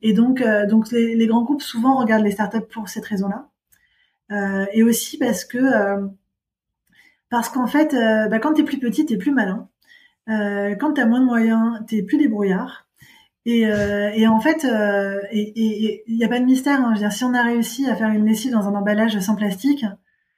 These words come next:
ou si on a réussi à faire des produits, euh, rechargeables, et bien évidemment que les très gros auraient pu le faire. C'est, c'est très évident. Sauf que ça vient potentiellement à l'encontre de, euh,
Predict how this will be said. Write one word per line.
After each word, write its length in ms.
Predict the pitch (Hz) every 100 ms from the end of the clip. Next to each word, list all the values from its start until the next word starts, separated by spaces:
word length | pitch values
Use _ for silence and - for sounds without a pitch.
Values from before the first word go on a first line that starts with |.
| _ -
ou 40 |
si 140 | 196 247
on 40 |
a 80 | 233
réussi 240 | 240 254
à 40 | 277
faire 120 | 254
des 100 | 196
produits, 340 | 190 208 220
euh, 80 | 214
rechargeables, 760 | 202 220 240 220 247 262 208 - _ _ _ _ _ _ _
et 80 | 226
bien 280 | 190 233 247
évidemment 520 | 247 226 233 240 262
que 80 | 262
les 60 | 214
très 200 | - 214
gros 240 | 208 240
auraient 160 | 202 196
pu 80 |
le 80 | 190
faire. 380 | 185 208 208 - _ _ _ _ _ _ _ _ -
C'est, 220 | - 226
c'est 220 | 214 220
très 260 | - 240 226
évident. 400 | 214 226 254 233 - - - -
Sauf 480 | - 285 330 349 -
que 220 | 254 294
ça 200 | 254 202
vient 480 | 202 226 262 285 233
potentiellement 600 | 220 220 196 208 214 247
à 80 | 233
l'encontre 600 | 208 196 220 247 254 208
de, 160 | 185
euh, 380 | 208 226 196 190